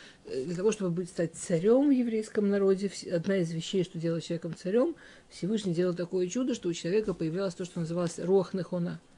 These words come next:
Руах нехуна, это была такая специальная сиат дишмая, что всегда, когда был какой-то вопрос в Аллахе, у человека была сиат дишмая знать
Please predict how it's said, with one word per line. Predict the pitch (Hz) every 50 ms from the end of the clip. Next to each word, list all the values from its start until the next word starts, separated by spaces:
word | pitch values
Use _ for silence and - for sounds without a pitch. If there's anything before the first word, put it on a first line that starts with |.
| - _ _ _ _ _ _ _ - - - - _ -
Руах | 208 226 226 214 - -
нехуна, | 185 170 - 196 196 220 254 269
это | 269 226 - 180
была | 175 180
такая | 180 190 175 196 180
специальная | - - 190 175 - 220 208 202 190
сиат | 175 - - 196 185 170
дишмая, | 180 - - - 254 269 269 269 - - - - - _ -
что | - - - 175
всегда, | - - 196 180 185 220 -
когда | - - 180 175 180
был | 170 180 175
какой-то | 170 165 180 190 175 175
вопрос | 175 175 170 190 185 175 175 -
в | 180
Аллахе, | 175 175 180 170 - 254 269
у | 269 247
человека | - - 185 190 196 190 -
была | 180 170 175 170 170 -
сиат | - - - 190 185 180 165
дишмая | 170 170 - - 233 233 226 214 196
знать | 170 165 185 185 175 175